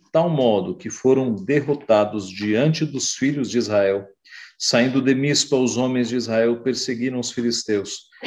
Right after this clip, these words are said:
e os derrotaram até abaixo de Bet-car. Observe que Samuel clamou por socorro. E o que Deus fez?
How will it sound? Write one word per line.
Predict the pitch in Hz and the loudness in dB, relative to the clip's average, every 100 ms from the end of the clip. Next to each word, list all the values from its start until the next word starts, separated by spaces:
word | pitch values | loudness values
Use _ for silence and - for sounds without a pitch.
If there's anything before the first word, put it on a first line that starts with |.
| - | -6
e | 110 | -2
os | 104 | 0
derrotaram | 104 117 113 110 104 104 101 104 - | 4 6 4 6 6 6 2 -4 -8
até | 98 - 113 | -6 0 0
abaixo | 101 98 98 98 - 107 - - - _ | 2 4 4 2 -4 -6 -8 -12 -20 _
de | 101 | -4
Bet-car. | 101 92 92 90 - 92 - _ _ _ - 85 80 - _ _ _ _ - _ - | -2 2 2 0 -4 -8 -10 _ _ _ -4 -4 -6 -14 _ _ _ _ -20 _ -10
Observe | 110 - 147 117 110 92 - | 0 6 6 8 4 2 2
que | 120 117 110 - | 2 4 2 -4
Samuel | - 127 120 135 165 | -2 2 4 4 4
clamou | 190 165 165 180 | 2 4 4 4
por | 165 | 0
socorro. | - 143 - 113 95 87 78 _ _ _ - - - - - - - - | -4 -4 -2 0 0 -2 -10 _ _ _ -20 -20 -20 -20 -20 -20 -20 -4
E | 165 | 0
o | 196 | 0
que | 180 | 0
Deus | 139 147 - | 2 2 4
fez? | 185 220 214 - - | 2 2 0 -6 -8